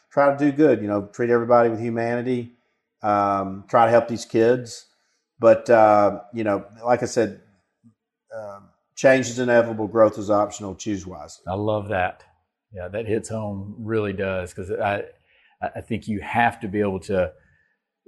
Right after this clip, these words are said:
Speaker 2: view that life is always changing and you've got to be able to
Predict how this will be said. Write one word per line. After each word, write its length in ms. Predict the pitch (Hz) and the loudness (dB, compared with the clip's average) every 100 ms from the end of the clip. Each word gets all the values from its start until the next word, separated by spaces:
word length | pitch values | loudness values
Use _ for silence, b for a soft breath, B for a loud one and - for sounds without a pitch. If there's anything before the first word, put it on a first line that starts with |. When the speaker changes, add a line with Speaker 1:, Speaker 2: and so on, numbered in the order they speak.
| 107 | -14
Speaker 2:
view 520 | 98 113 113 104 98 | 0 4 4 2 0
that 240 | 95 - | 0 -2
life 320 | 98 98 113 95 | 0 0 0 0
is 80 | |
always 440 | 98 110 110 98 - | 4 6 6 2 -2
changing 540 | - 95 90 82 87 | -4 -2 -4 -6 -8
and 160 | 87 87 | -6 -8
you've 140 | 85 | -6
got 160 | 101 92 | -2 -2
to 80 | 90 | -4
be 200 | 95 95 | -4 -4
able 200 | 85 87 | -6 -10
to 460 | - 92 87 85 | -10 -10 -10 -12